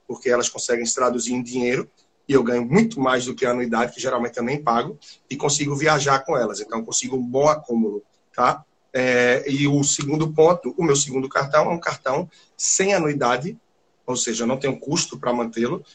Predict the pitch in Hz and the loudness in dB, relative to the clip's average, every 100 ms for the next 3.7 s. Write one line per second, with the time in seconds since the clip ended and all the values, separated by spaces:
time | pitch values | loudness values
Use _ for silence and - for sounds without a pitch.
0 | _ _ 170 135 - 139 143 - 160 165 | _ _ 2 2 0 -4 -4 2 4 4
1 | 143 123 131 131 - 139 143 123 117 113 | 2 -2 -4 -4 0 0 -2 -8 -2 -2
2 | 113 170 - - 131 135 135 185 226 - | -2 -8 -12 -10 -4 0 2 2 0 -2
3 | 131 123 113 123 113 104 | -4 -2 -2 -2 -4 -4